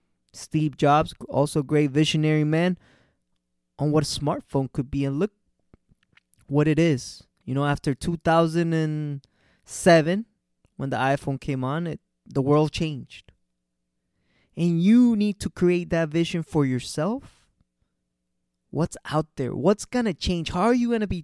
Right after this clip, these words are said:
different in the future? How is your restaurant gonna be different in the future? And all of this must be thought of by you.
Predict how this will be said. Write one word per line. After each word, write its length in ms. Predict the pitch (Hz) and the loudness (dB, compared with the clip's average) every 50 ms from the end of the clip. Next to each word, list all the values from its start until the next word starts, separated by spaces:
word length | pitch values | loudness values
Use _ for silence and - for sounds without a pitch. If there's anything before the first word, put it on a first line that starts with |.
| - _ | -6 _
different 540 | - 180 175 - - - 143 123 113 - - _ _ _ _ - | 0 0 0 -2 -4 -4 -4 -4 -4 -6 -12 _ _ _ _ -8
in 80 | 139 | -6
the 100 | 127 123 | -6 -6
future? 560 | - - - 151 147 131 - - - 123 131 - _ - - _ - | -8 -6 -2 0 0 0 -2 -4 -8 -8 -8 -10 _ -20 -18 _ 2
How 180 | 139 156 185 | 4 6 6
is 160 | 208 196 202 | 6 6 4
your 100 | 254 220 | 4 4
restaurant 720 | 165 143 151 160 170 175 - - - - 160 143 135 127 - - _ _ _ _ _ _ _ _ | 4 6 6 4 4 4 0 -4 -6 -4 -2 -2 -2 -4 -8 -12 _ _ _ _ _ _ _ _
gonna 160 | - 139 135 131 | -2 -2 -2 -2
be 160 | 117 135 123 | -2 -4 -4
different 400 | - - 127 113 - - 117 113 | -4 -4 -4 -4 -4 -6 -8 -8
in 80 | 113 | -8
the 80 | 110 110 | -8 -10
future? 540 | - - - 113 - - - - - - - _ _ _ _ _ _ _ _ _ _ _ _ _ _ _ _ _ _ _ _ _ _ _ _ _ _ _ _ _ _ _ _ _ _ _ _ _ _ - | -14 -14 -14 -14 -14 -14 -14 -16 -16 -16 -18 _ _ _ _ _ _ _ _ _ _ _ _ _ _ _ _ _ _ _ _ _ _ _ _ _ _ _ _ _ _ _ _ _ _ _ _ _ _ -8
And 140 | 147 156 | -2 0
all 160 | 185 214 233 240 | 4 4 6 4
of 80 | 220 | 4
this 260 | 220 233 220 - - | 4 0 0 -2 -4
must 400 | - 165 165 180 196 208 - - | -6 -4 -2 -2 -2 -2 -4 -6
be 320 | - 196 196 190 - - 285 _ _ _ _ _ _ _ _ _ _ _ _ _ _ _ _ _ _ _ _ _ _ _ _ _ _ _ _ _ _ _ _ _ _ _ _ _ _ _ _ _ | -6 -6 -6 -8 -10 -14 -20 _ _ _ _ _ _ _ _ _ _ _ _ _ _ _ _ _ _ _ _ _ _ _ _ _ _ _ _ _ _ _ _ _ _ _ _ _ _ _ _ _
thought 240 | - 151 147 190 165 | -2 -2 -2 -2 -4
of 260 | - - - - _ _ _ _ _ _ _ _ _ _ _ - | -6 -8 -10 -14 _ _ _ _ _ _ _ _ _ _ _ -2
by 140 | 131 131 131 | 0 0 2
you. 440 | 127 113 139 131 185 180 135 143 | 0 0 0 0 0 -2 -4 -8